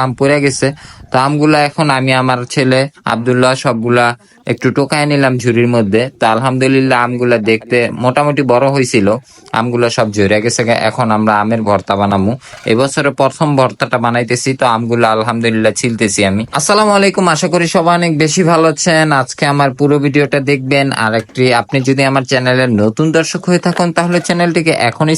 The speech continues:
সাবস্ক্রাইব করুন, আর পাশে থাকা বেল আইকনটি ক্লিক করুন। একটি লাইক, কমেন্ট দিয়ে আমাকে আপনি ভিডিও করার উৎসাহিত তৈরি করে দিন। আর এমন এমন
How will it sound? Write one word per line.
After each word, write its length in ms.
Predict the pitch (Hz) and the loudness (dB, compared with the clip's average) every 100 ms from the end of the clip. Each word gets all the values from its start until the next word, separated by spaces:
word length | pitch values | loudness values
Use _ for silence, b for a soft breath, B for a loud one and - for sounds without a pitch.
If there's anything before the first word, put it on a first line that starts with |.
| 175 | 0
সাবস্ক্রাইব 500 | 160 - - 165 - - | -4 -6 -2 -2 0 -2
করুন, 220 | 156 156 - 117 | 0 0 0 -2
আর 80 | 113 101 | -2 -4
পাশে 200 | 131 - 160 | -6 -4 -4
থাকা 160 | 165 151 | -2 0
বেল 140 | 117 110 | 2 2
আইকনটি 320 | 117 - 131 135 - | 0 0 -2 -2 0
ক্লিক 220 | 165 180 - | 0 0 0
করুন। 200 | 160 156 151 123 | 0 0 -2 -4
একটি 200 | 123 139 104 | -4 -2 0
লাইক, 180 | 101 135 131 160 | 2 0 -2 -2
কমেন্ট 280 | 151 151 147 | 0 0 2
দিয়ে 160 | 147 143 - 123 | 2 2 0 -2
আমাকে 320 | 123 120 113 127 B B B 127 | -2 0 0 0 B B B -4
আপনি 160 | 127 104 | 0 0
ভিডিও 220 | 113 135 151 | 2 2 2
করার 220 | 151 151 143 135 | 2 0 0 -2
উৎসাহিত 400 | 143 - 170 170 165 | -2 0 0 0 0
তৈরি 180 | 165 165 165 | 0 2 0
করে 160 | 147 131 | 0 0
দিন। 120 | 131 135 B B - | -2 -4 B B -8
আর 80 | 117 131 | -2 0
এমন 160 | 156 175 | 0 0
এমন 140 | 175 | 2